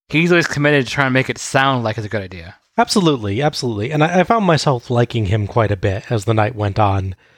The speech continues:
Speaker 2: There's points where you can tell he's not happy
Speaker 1: Yes.
Speaker 2: with, <laughs> with what's, with what he's having to cover.
Speaker 1: Yes.
Speaker 2: But he's, but he is at the same time trying to really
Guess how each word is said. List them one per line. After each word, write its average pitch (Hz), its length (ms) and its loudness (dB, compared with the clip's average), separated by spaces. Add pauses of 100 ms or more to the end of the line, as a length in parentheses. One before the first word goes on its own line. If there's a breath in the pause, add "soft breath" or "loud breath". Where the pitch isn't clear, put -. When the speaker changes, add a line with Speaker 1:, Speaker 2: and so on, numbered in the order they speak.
(320 soft breath)
Speaker 2:
There's 113 200 2
points 135 420 0
where 120 320 4 (500)
you 135 100 2
can 131 120 0
tell 123 240 2
he's 107 260 0
not 113 320 2 (320 soft breath)
happy 143 460 0 (400 soft breath)
Speaker 1:
Yes. - 320 2
Speaker 2:
with, 151 60 4
<laughs> - 0 -
with 156 160 -4
what's, 135 360 -4
with 170 120 0
what 156 140 2
he's 139 120 2
having 147 300 2
to 113 60 -10
cover. 165 420 -2
Speaker 1:
Yes. 127 360 -4
Speaker 2:
But 170 120 4
he's, 160 160 0
but 175 160 0
he 180 140 4
is 165 120 4
at 143 160 2
the 135 60 2
same 156 200 0
time 127 300 2
trying 123 300 2
to 107 320 2
really 107 340 -2